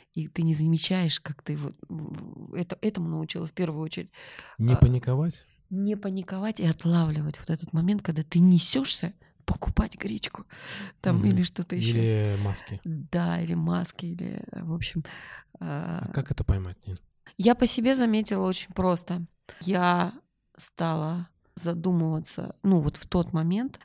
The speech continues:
Speaker 1: я поняла, что я стала принимать очень быстрые решения, непродуманные. По количеству, наверно, противоречивых решений там за, э, первую неделю можно было уже предположить, что, Нин,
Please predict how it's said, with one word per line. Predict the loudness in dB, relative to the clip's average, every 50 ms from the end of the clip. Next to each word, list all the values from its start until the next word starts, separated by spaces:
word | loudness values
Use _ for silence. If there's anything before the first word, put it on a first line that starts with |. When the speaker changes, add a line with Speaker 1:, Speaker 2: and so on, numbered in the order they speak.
| _ -6
Speaker 1:
я | -4 -2 -2
поняла, | -2 -2 -2 0 0 0 0 0 0
что | -2 -2 -4 -2
я | -2 -2
стала | -2 -2 -4 -4 -2 -4
принимать | -4 -4 -4 -2 -2 0 0 0 0 -2 -4 -6 _ -4
очень | -4 -4 -2 -2 -2 -2 -2 -2
быстрые | 0 0 0 0 -2 -6 -6 -4 -4 -2
решения, | -2 -2 -2 -4 -4 -4 -2 -2 0 -2 -2 -4 -6 -10 _ _ _ -20 _ _ _ _ _ _ _ _ _ _ 0
непродуманные. | 2 4 4 4 4 2 0 0 0 0 0 2 2 2 2 0 0 -2 -2 -4 -8 -10 _ _ _ _ _ -8
По | -8
количеству, | -2 0 2 2 2 2 0 0 -2 -6 -6 -8 -6 -4
наверно, | -2 0 0 0 0 0 0 -2 -4 -6 _ _ _ _ _ _ _ _ _ _ _ _ _ _
противоречивых | -8 -8 -6 -4 -4 -2 -2 0 -2 -2 -2 -2 -4 -4 -4 -6 -8 -8
решений | -6 -4 -4 -2 -2 -2 -2 0 0 0 -2 -4
там | -6 -6 -6 -4 -4
за, | -4 -4 -4 -4 -4 -4 -4 -6 -8 -10 -16 -20 -20 -20 -20 -20 -20 -20 _ _ -14
э, | -12 -10 -8 -8 -8 -8 -8 -8 -8 -8 -8 -6 -4
первую | -2 -2 0 0 -2 -2 -2 0
неделю | 0 0 0 0 -2 -2 -2 -2 -2 -2 -4 -6 -12 -18 -12
можно | -8 -4 0 2 2 2 2 0 -2 -4
было | -6 -6 -6 -6
уже | -6 -6 -8
предположить, | -6 -8 -8 -8 -6 -6 -4 -4 -4 -4 -6 -6
что, | -10 -10 -10 -8 -8
Нин, | -6 -4 -4 -4 -4 -6 -8